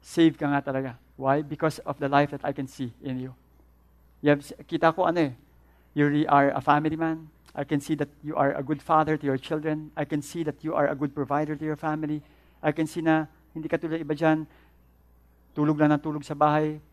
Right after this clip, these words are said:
C N N, nanonood lang mga teleserye, pero ikaw talaga, trabaho ka ng trabaho for your family. And at the same time, you're also involved in the church. And kahit na may trabaho ka at businessman ka, may time ka pa rin para mag-usher sa church.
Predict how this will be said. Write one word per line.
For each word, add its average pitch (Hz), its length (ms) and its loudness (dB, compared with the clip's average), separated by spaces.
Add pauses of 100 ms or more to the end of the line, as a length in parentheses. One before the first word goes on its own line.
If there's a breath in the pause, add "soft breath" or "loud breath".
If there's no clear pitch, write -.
(120)
C 160 240 -2
N 143 100 -2
N, - 380 -12
nanonood 151 320 4
lang 147 160 6
mga 143 160 2
teleserye, 151 500 0
pero 165 220 -2
ikaw 180 180 -2
talaga, 180 300 -8
trabaho 156 320 0
ka 156 80 -6
ng 143 80 -14
trabaho 143 400 0 (340)
for 139 160 0
your 139 80 0
family. 147 400 0 (160)
And 147 80 -2
at 143 80 -2
the 160 80 -12
same 185 100 -2
time, 190 140 -6
you're 170 80 -4
also 170 180 0
involved 170 300 0
in 160 80 -2
the 160 80 -6
church. - 400 -8 (640 soft breath)
And 147 160 2
kahit 185 320 4
na 196 240 6 (240 loud breath)
may 170 100 4
trabaho 190 460 6
ka 214 240 6
at 160 60 0 (180)
businessman 190 560 -2
ka, 185 160 6
may 170 160 0
time 185 180 4
ka 175 140 -2
pa 185 160 0
rin 220 80 -8
para 185 160 0
mag-usher 180 560 -4
sa 175 80 -10
church. - 480 -16